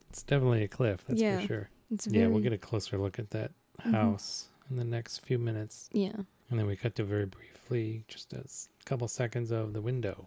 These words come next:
Speaker 1: from
Speaker 2: Of
Speaker 1: the
Speaker 2: a
Speaker 1: inside.
Speaker 2: window with a jacket.
Speaker 1: Yeah, we get a a sense just from the wood around the window, like, r-, on the right side of the window, there's, like,
Speaker 2: Mm-hmm.
Speaker 1: one short plank of wood. Just gives you the impression,
Speaker 2: Oh,
Speaker 1: ev-,
Speaker 2: yeah.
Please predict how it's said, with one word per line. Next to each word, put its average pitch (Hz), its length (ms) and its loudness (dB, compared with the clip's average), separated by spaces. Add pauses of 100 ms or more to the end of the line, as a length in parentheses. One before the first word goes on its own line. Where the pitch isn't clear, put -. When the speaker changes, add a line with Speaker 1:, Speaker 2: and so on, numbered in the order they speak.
(100)
Speaker 1:
from 220 140 -2
Speaker 2:
Of 208 60 2
Speaker 1:
the 202 40 0
Speaker 2:
a 196 60 4
Speaker 1:
inside. 185 80 0 (100)
Speaker 2:
window 247 340 4 (380)
with - 160 -6
a 202 100 0 (100)
jacket. - 520 -6
Speaker 1:
Yeah, 92 280 -4 (260)
we 104 80 -4
get 101 140 -4
a 95 100 -4 (460)
a 139 60 0
sense 135 420 2
just - 260 0
from 104 240 0
the 95 440 2
wood 113 340 8
around 95 340 2
the 92 100 -2 (380)
window, 110 920 -2 (220)
like, 104 200 -4
r-, 113 80 0
on 107 160 -2
the 95 80 0
right 104 260 4
side 107 280 2
of 98 80 0
the 92 80 -2
window, 92 420 -2
there's, 87 160 -2
like, 220 100 10
Speaker 2:
Mm-hmm. 220 200 8
Speaker 1:
one 92 220 -2
short 98 460 -2
plank 98 340 -2
of 104 140 -2
wood. 101 380 0 (340)
Just - 180 -16
gives 101 220 -2
you 98 80 -2
the 95 100 -2
impression, 92 380 0
Speaker 2:
Oh, 214 100 10
Speaker 1:
ev-, 202 60 8
Speaker 2:
yeah. 190 220 4